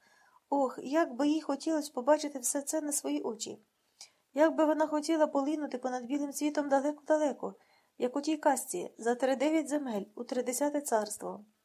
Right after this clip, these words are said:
Мама іноді сварить її за книжки, каже, нащо дівчині забивати голову тою писаниною.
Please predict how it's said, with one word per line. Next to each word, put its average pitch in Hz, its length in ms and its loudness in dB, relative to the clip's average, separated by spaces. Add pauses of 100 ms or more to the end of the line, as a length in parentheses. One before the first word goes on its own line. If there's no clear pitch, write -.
(840)
Мама 262 280 4
іноді 285 400 0
сварить 285 440 2
її 247 120 -4
за 254 120 -2
книжки, 247 480 -4
каже, 233 480 0
нащо 277 360 0
дівчині 240 560 -4 (400)
забивати 277 500 2
голову 294 360 0
тою 269 220 0
писаниною. 202 760 -4